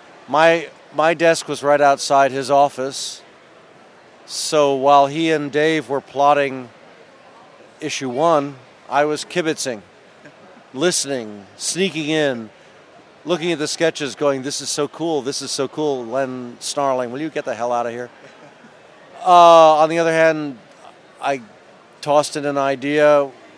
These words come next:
when they were trying to figure out how to get rid of Krakoa. I came up with, "Well, why not use, sever the lines of force, ho-, anchoring the, the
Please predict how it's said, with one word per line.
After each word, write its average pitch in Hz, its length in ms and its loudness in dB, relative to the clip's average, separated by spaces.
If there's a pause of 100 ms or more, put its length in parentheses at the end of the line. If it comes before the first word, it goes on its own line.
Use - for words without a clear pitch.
(240)
when 143 160 -6
they 139 80 -6
were 135 300 -6
trying 139 320 -4
to 135 40 -8
figure 135 300 -4
out 131 120 4
how 131 160 -2
to 131 80 0
get 123 180 -8
rid 131 120 -6
of 127 100 -12
Krakoa. 131 540 -2 (800)
I 131 100 -4
came 131 280 -8
up 127 100 -2 (420)
with, 127 360 -8
"Well, 156 240 -4 (580)
why 131 160 -4
not 143 160 -4
use, 131 560 -12 (540)
sever 170 320 0
the 147 80 0
lines 143 360 0
of 127 120 -12
force, - 720 -6 (420)
ho-, 151 140 -8 (180)
anchoring 147 500 -4
the, 131 180 -4 (400)
the 131 500 -8